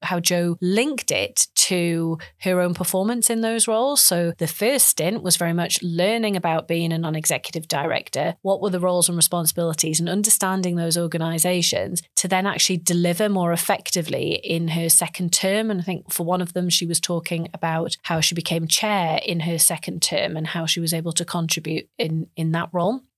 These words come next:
The other thing that was really interesting was hearing Jo talk about her preference to be a reflector and being a bit of an introvert, and how she was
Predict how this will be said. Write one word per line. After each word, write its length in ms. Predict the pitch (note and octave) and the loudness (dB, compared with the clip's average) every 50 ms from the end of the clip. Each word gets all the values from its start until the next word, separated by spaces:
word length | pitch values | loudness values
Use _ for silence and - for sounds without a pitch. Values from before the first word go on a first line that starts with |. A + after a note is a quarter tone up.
| _ | _
The 100 | A3+ B3 | 0 0
other 80 | D4 D#4 | 0 0
thing 160 | D4+ D#4 C#4 | 0 -2 0
that 60 | B3+ | 2
was 100 | G3 G3 | 2 2
really 240 | G#3+ G3+ F#3+ G3 G3 | 2 2 2 2 2
interesting 760 | F#3 F3+ - - F3 E3 D#3 - - - D3+ D#3 D#3+ D#3+ E3 | 2 0 0 0 0 0 0 0 -2 -2 -2 -2 -2 -2 -2
was 160 | F3+ F3 F3 | 2 2 2
hearing 360 | - - G3 F#3 F#3 F#3 F3+ F3 | 2 2 2 0 2 2 2 2
Jo 380 | - F3+ F3+ F3 F3 F3 F3 | 2 2 2 2 2 0 0
talk 300 | E3+ - - F3+ F3 F3 | 0 0 -2 -2 -4 -2
about 180 | - F3 - F#3 | -2 -2 -2 0
her 120 | F3+ F3 | 0 -2
preference 560 | E3+ - - F3+ - - - F3 D#3+ E3+ - - | -2 -4 -4 -4 -4 -2 -4 -2 0 0 0 0
to 100 | - - | 0 -2
be 280 | - E3+ E3+ E3+ E3 E3 | -2 -2 -2 -2 -2 -4
a 60 | - | -4
reflector 920 | E3+ D#3+ D#3 - - F#3+ F3+ F3+ - - - - - F3 F3 F3 F3+ F3+ - - _ - | -4 -4 -4 -4 -2 -2 -2 -2 -2 -6 -6 -4 -2 0 0 0 0 0 -2 -4 _ -6
and 580 | E3+ E3+ E3+ E3 E3+ E3+ E3+ E3+ E3+ E3+ - - - - - G3+ - _ | -4 -4 -2 -2 -2 -2 -2 -2 0 0 0 0 0 -4 -14 -18 -8 _
being 360 | - F3 E3+ E3+ E3 E3 D#3+ - | -2 0 0 0 -2 -2 -4 -4
a 60 | E3 | -4
bit 120 | - F3 | -2 -2
of 100 | E3+ E3 | -2 0
an 60 | F3 | 0
introvert, 800 | G3 A3+ A#3 A3 - - G3 F#3+ F#3+ F3+ F3 F3 F3 D#3+ E3+ - - - | 0 0 0 0 0 0 0 0 0 2 2 2 2 2 0 -4 -4 -4
and 160 | F3 E3 E3 | -2 -2 -2
how 640 | E3 - - F3+ F3+ F3 F3 E3+ E3+ E3+ E3+ F3+ F3 - | -2 0 0 0 2 2 2 2 2 2 0 -2 -2 0
she 580 | - - - F#3+ F3+ F3 F3 E3+ E3+ E3+ E3+ - | 0 2 2 2 2 2 2 2 2 0 0 -2
was 320 | G3 E3+ F3+ F3 F3 E3+ | -2 -2 0 2 2 2